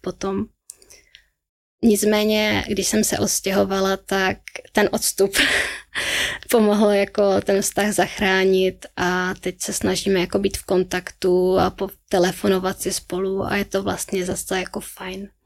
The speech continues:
Nikdy už to asi nebude takové, jaké to mohlo být, ale jsme spolu a tím, že brácha ještě u táty furt bydlí, tak fungujeme. A táta mě má rád, za což jsem strašně ráda.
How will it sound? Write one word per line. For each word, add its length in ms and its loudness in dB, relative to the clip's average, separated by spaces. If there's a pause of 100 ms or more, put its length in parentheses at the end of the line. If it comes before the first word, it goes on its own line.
(340)
Nikdy 220 6
už 120 2
to 100 2
asi 260 2
nebude 440 4
takové, 480 0
jaké 220 0
to 120 -2
mohlo 400 2
být, 380 -4 (100)
ale 420 -4 (380)
jsme 200 2
spolu 400 0
a 80 2
tím, 180 2
že 120 4
brácha 500 0
ještě 280 -2
u 40 -4
táty 300 -6
furt 300 -8
bydlí, 380 -4
tak 240 -10 (1040)
fungujeme. 720 -2 (120)
A 60 0
táta 300 0
mě 180 0
má 200 2
rád, 220 -2
za 80 -6
což 260 -10
jsem 200 -4
strašně 500 -10
ráda. 380 -8